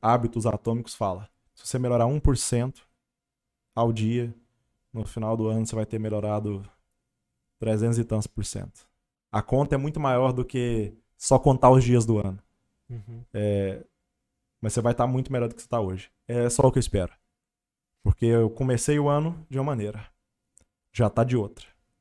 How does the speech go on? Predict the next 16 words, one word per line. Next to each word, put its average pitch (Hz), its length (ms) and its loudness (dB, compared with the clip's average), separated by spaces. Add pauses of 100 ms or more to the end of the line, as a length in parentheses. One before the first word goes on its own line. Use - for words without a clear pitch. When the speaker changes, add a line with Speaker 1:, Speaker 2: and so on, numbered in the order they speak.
(400)
Speaker 1:
Apesar 123 340 2
do 156 40 0
meu 156 100 2
faturamento 139 540 0
hoje, 139 400 4
nesse 135 260 -2
mês, 104 320 -4
ter - 80 -12
sido 113 180 -4
menor 113 280 2
do 156 100 0
que 147 60 -4
o - 40 -2
do 123 60 -2
mês 120 140 -2
passado, 110 540 0